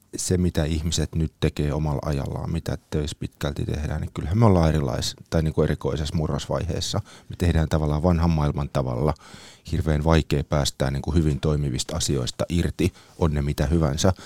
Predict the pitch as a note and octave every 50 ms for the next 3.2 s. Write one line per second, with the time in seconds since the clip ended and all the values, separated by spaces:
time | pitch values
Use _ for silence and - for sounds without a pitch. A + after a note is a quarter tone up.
0 | - - - - - - - D2 - - - - - E2+ D2+ D2+ D2 C#2+ C2 -
1 | D#2 C2+ D2 D2 - - D2 C#2+ - C#2 C2+ - - B1+ - - - - D#2+ C#2+
2 | D2 C#2+ - _ - D#2+ D#2 D2 C#2 C2+ C#2 C2 B1+ - E2 D#2 - - - D2+
3 | D#2+ E2+ E2+